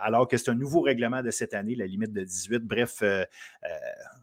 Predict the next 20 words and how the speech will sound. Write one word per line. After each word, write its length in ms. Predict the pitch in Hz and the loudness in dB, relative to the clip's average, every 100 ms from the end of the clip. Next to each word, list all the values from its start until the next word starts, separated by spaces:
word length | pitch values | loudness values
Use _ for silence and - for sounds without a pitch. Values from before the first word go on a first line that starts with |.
| - | -4
on 80 | 127 | 0
paye, 240 | 120 170 151 | 6 8 8
on 160 | 143 | 8
paye 180 | 156 190 | 8 10
un 140 | 175 160 | 10 10
peu 120 | 165 | 6
cher 400 | - 165 175 160 | 6 6 6 6
le, 220 | 143 131 | 6 6
le, 320 | 127 123 123 | 8 6 6
l'erreur 400 | 123 131 151 151 | 4 6 6 6
administrative, 720 | 135 131 127 143 120 - 170 | 4 2 0 2 2 4 2
mais 100 | 156 123 | 4 6
bon, 300 | 135 139 110 | 6 6 2
euh, 80 | |
quelque 320 | 101 123 120 110 | 0 -2 -2 0
part, 240 | 127 127 | 2 2
là, 220 | 113 117 | 2 0
faut, 300 | - 113 110 | -2 -4 -6
faut, 420 | - 110 101 98 | -6 -4 0 2
euh, 80 | 92 | 2